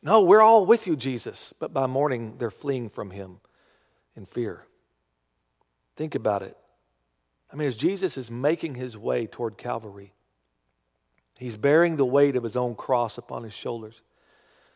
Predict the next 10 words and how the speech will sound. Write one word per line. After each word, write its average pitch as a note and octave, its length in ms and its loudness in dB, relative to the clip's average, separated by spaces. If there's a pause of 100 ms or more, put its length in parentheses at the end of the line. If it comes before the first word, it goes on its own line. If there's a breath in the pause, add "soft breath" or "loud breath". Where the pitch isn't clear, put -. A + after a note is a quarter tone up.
(180)
His A#2+ 160 -6
body D3 380 6
is A#2+ 300 -2 (520)
lacerated C3+ 800 0
with A2 140 -10
wounds B2+ 480 -4
from A2+ 180 -10
that A#2 140 -6
Roman A#2 280 -6
scourge. A#2 540 -10